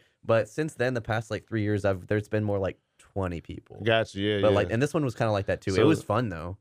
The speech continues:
Speaker 2: Yeah, so
Speaker 1: I, uh, I slept on,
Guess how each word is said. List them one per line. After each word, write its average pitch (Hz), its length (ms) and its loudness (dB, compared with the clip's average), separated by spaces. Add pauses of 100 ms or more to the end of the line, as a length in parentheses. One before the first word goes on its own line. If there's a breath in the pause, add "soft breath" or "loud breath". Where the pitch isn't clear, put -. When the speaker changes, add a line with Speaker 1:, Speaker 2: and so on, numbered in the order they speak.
(140)
Speaker 2:
Yeah, 117 240 2
so 120 160 2
Speaker 1:
I, 110 180 4
uh, 92 300 -2 (680)
I - 60 -6
slept - 420 -4
on, 92 400 0